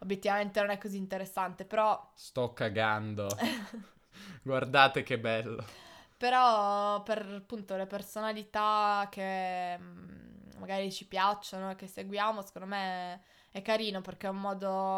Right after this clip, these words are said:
Speaker 1: molto semplice, molto immediato di dare comunicazioni, di dire cose, di condividere la propria vita.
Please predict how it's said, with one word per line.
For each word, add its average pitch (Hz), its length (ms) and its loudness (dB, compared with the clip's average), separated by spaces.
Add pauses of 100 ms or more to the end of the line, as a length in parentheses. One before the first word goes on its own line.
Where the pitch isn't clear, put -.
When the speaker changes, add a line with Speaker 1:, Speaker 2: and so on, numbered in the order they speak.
(120)
Speaker 1:
molto 196 280 -8
semplice, 196 520 -6
molto 185 280 -10
immediato 190 460 -4
di 185 380 -10 (300)
dare 190 320 -4
comunicazioni, 190 1000 -6
di 175 140 -14
dire 190 260 -4
cose, 190 520 0
di 180 100 -10
condividere 180 1160 -2
la 185 100 0
propria 185 300 -6
vita. 185 520 -4